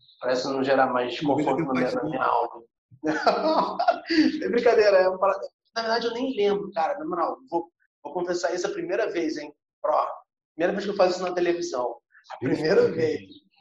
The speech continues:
Speaker 1: É, pra todo mundo, essa audiência aí, ó. É, eu acho, cara, porque assim, se você percebeu, é, eu tenho algumas pintinhas no rosto. Eu sou um cara pintoso,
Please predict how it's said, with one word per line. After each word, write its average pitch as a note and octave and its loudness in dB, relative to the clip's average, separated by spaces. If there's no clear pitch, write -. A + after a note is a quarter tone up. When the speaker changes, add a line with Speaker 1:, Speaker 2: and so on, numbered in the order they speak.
Speaker 1:
É, D3 4
pra - -4
todo F3+ -2
mundo, F#3 0
essa D#3+ 0
audiência E3+ 4
aí, E3+ -2
ó. - -8
É, D3+ 2
eu A#3 4
acho, G3+ 2
cara, - -2
porque - -6
assim, E3+ -4
se - -16
você G3 -4
percebeu, - -2
é, C3+ 0
eu D#3 -8
tenho E3+ -6
algumas F3 -6
pintinhas F#3 -10
no G3 -10
rosto. D3+ -8
Eu - -20
sou D3+ -12
um D#3 -8
cara E3+ -2
pintoso, C#3+ -8